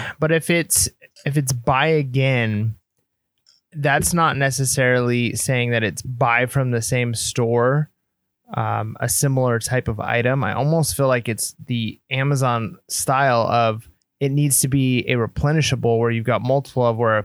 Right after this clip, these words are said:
customer can come back and buy again. Um, I, I could be wrong, but that's almost what that sounds like. Not just, like, they're looking for return buyers at a store or in a category. Um,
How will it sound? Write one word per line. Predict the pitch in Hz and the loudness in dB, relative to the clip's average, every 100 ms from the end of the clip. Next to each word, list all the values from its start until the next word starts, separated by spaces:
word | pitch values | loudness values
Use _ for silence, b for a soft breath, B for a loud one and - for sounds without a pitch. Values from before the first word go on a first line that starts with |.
| - | -4
customer | - 127 135 127 | -6 -2 -2 -2
can | 131 120 | -4 -4
come | 127 | -2
back | 120 113 - | -2 -2 -2
and | 120 | -2
buy | 117 110 | -2 -2
again. | 101 107 120 123 104 104 104 b b b b - | -4 -4 -2 0 0 -2 -6 b b b b -8
Um, | 117 117 110 92 _ _ _ _ _ - | -4 -2 -2 -8 _ _ _ _ _ -6
I, | 156 139 | -2 0
I | 156 | 0
could | 175 156 | 0 0
be | 151 | 0
wrong, | 135 139 123 | 2 0 0
but | 117 | -2
that's | 127 147 | -2 0
almost | 139 131 | 0 0
what | 131 | -2
that | 120 87 | -2 -2
sounds | 131 123 120 | 0 0 0
like. | 110 123 | -2 0
Not | 117 98 | -2 0
just, | 123 - | -2 -2
like, | 117 - | -4 -2
they're | 127 | -2
looking | 123 120 127 | 0 -2 -4
for | 117 120 | -2 -2
return | 120 117 131 123 | -2 0 0 2
buyers | 117 117 117 110 | 2 4 2 0
at | 101 110 | -4 -6
a | |
store | 107 - 147 143 135 | -6 -2 0 2 2
or | 120 123 | 2 2
in | 113 | 0
a | |
category. | 107 - 131 143 123 117 107 107 113 b b b b b - | -4 -2 0 0 0 0 0 -2 -4 b b b b b -6
Um, | 113 113 107 | -2 -2 -4